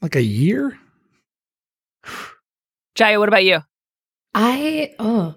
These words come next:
Speaker 3: probably about a year. Probably.
Speaker 2: All right, I have you both, I have you both beat. I once quit a job my third week.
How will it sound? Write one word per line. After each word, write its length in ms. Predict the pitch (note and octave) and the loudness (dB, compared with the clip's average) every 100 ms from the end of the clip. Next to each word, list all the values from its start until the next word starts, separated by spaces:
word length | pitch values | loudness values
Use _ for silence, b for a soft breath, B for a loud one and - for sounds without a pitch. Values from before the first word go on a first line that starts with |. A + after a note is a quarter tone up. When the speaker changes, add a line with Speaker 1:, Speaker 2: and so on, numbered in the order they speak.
| _ _ _ _ _ _ _ _ _ _ _ _ _ _ _ - | _ _ _ _ _ _ _ _ _ _ _ _ _ _ _ -4
Speaker 3:
probably 560 | - A#3+ B3 A#3+ A#3+ | 0 2 2 2 2
about 260 | A3 G3+ F#3+ | 2 0 2
a 40 | |
year. 520 | F3+ E3 D#3 C#3 A#2+ - _ _ _ _ _ _ - | 2 0 -2 -6 -14 -20 _ _ _ _ _ _ -8
Probably. 240 | G3 F#3+ | -2 2
Speaker 2:
All 60 | G3+ | 4
right, 160 | F#3+ | 4
I 100 | F3+ | 2
have 140 | A#3+ A#3+ | 0 0
you 80 | |
both, 320 | G3+ A3+ A3 - _ _ _ _ _ _ | 2 2 2 -6 _ _ _ _ _ _
I 80 | - | 0
have 120 | C4+ | 2
you 80 | D#4 | 4
both 240 | C4+ F3+ | 2 0
beat. 280 | A#3 G#3+ - - | -4 -6 -6 -2
I 240 | G3+ G#3+ A#3+ | 0 0 0
once 280 | A#3+ A#3 | -2 -4
quit 200 | - A3+ | -2 0
a 60 | G#3 | 0
job 360 | F#3 F#3 F3 E3+ | 2 4 2 2
my 120 | E3+ | -4
third 300 | - F#3+ E3 | 0 -2 -2
week. 380 | D#3+ - - | -6 -12 -16